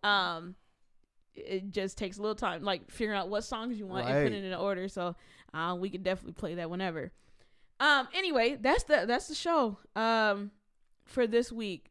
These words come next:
Speaker 1: We're, it, I'm excited. Basketball's back.
Speaker 2: Yes,
Speaker 1: Or,
Speaker 2: sir.
Speaker 1: I guess basketball's been here. N B A is back.
Speaker 2: N B A is back.
Speaker 1: Um, and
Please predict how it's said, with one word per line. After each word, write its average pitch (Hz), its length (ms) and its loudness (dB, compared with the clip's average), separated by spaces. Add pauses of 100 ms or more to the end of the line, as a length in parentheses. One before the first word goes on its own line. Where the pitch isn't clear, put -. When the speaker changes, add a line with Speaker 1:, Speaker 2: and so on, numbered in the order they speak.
Speaker 1:
We're, 202 180 -4
it, - 400 -10
I'm 208 140 -4
excited. 208 520 0
Basketball's 208 540 2
back. 202 380 0 (180)
Speaker 2:
Yes, 120 400 -2
Speaker 1:
Or, 214 60 4
Speaker 2:
sir. 202 560 6 (160)
Speaker 1:
I 185 80 -4
guess 190 180 -6
basketball's 180 460 -8
been 180 140 -8
here. 175 160 -10 (180)
N 262 160 4
B 220 180 -2
A 240 220 8
is 139 180 2
back. 196 120 6
Speaker 2:
N 185 160 6
B 127 40 4
A 131 200 4
is 101 100 -4
back. 120 440 -2
Speaker 1:
Um, 202 680 4 (420)
and 196 640 -4